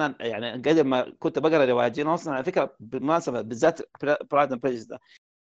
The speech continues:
مع مسلسل خليجي، مع، آه، مع الذهباية. بالضبط. بس أنتوا بس،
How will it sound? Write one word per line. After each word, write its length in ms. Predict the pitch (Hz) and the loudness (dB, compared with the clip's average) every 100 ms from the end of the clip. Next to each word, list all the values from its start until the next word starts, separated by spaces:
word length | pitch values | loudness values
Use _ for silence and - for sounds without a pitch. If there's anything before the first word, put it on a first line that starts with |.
| _ | _
مع 260 | - 135 120 | -6 0 2
مسلسل 460 | 139 131 190 190 143 | 0 4 2 2 -2
خليجي، 640 | 139 143 208 190 294 - _ _ - | 2 4 4 2 -6 -6 _ _ -4
مع، 360 | 156 196 135 - | 0 2 0 -2
آه، 260 | 123 127 113 - | 0 2 0 -4
مع 220 | 123 110 | -2 0
الذهباية. 640 | 113 120 127 123 107 104 _ _ _ _ _ _ _ 156 | 0 0 2 2 2 -2 _ _ _ _ _ _ _ -12
بالضبط. 480 | 170 151 220 - - | -8 0 0 -2 -16
بس 160 | 143 | -6
أنتوا 240 | 226 220 202 | -6 0 2
بس، 220 | 220 - | 2 0